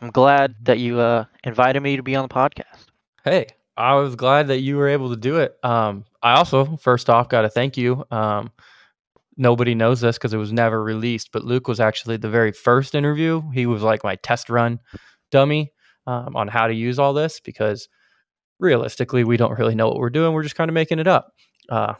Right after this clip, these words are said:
Speaker 2: so thanks, Luke, for doing that. And this is your, I guess, second interview, but first official one.
Speaker 1: Indeed. Indeed it is.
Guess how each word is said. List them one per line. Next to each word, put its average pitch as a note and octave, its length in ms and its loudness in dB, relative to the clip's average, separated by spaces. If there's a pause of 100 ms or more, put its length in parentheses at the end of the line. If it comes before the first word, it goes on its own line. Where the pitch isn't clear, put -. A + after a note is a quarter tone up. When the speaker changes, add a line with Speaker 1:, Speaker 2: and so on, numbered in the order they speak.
(140)
Speaker 2:
so - 160 2
thanks, F3 320 4
Luke, C3 220 2
for C3 120 -4
doing A#2 220 0
that. A#2+ 240 0
And A2+ 240 -6 (180)
this B2 200 -4
is A2 120 -6
your, A2+ 380 0 (220)
I A2+ 80 -2
guess, A2+ 260 0
second D3 380 0
interview, A2 540 -4
but A2 280 0 (300)
first B2 440 2
official A2 480 -2
one. E2+ 220 -10 (440)
Speaker 1:
Indeed. G2+ 500 -2
Indeed G2+ 320 0
it G#2+ 100 4
is. G2+ 340 2